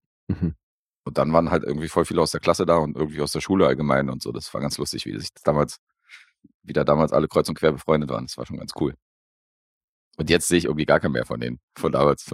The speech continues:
Speaker 2: wo wir, die man jedes Wochenende gesehen hat. Das ist schon ganz witzig, wie sich das dann, oder lustig, wie sich das dann zerläuft.
Speaker 1: Mhm.
Speaker 2: Wenn dann die Schule vorbei ist und wenn man dann so getrennte Wege geht.
Speaker 1: Tja.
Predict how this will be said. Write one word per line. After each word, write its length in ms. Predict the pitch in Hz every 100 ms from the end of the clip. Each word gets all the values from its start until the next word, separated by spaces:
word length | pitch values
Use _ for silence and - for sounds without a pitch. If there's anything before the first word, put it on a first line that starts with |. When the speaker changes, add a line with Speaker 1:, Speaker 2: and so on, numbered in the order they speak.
| -
Speaker 2:
wo 260 | 65 76 76
wir, 180 | 76 65 71 -
die 60 |
man 160 | 78 85
jedes 200 | 95 92
Wochenende 280 | 90 85 62
gesehen 200 | 64 62
hat. 80 | 65
Das 60 |
ist 40 | -
schon 80 | 71
ganz 140 | -
witzig, 300 | 71 - -
wie 40 | 62
sich 120 | 64
das 140 | -
dann, 240 | - 58 - _ _ _ _ -
oder 300 | 69 65 62 -
lustig, 380 | - 67 71 -
wie 40 |
sich 100 | 65
das 160 | - -
dann 140 | 65
zerläuft. 420 | - 67 67 - _ _ _ _ _ _ _ _ -
Speaker 1:
Mhm. 320 | 110 92 101 - _ _ _ _ _ _ -
Speaker 2:
Wenn 140 | 73
dann 140 | 65 67
die 60 |
Schule 260 | 69 85 71
vorbei 300 | 73 64 69
ist 160 | 65 69
und 80 | 58
wenn 60 |
man 100 | 67
dann 120 | 69
so 60 | 69
getrennte 380 | 69 - 67 65
Wege 200 | 62 65
geht. 200 | 64 - _ _ _ _ _ _ _ _
Speaker 1:
Tja. 260 | - 120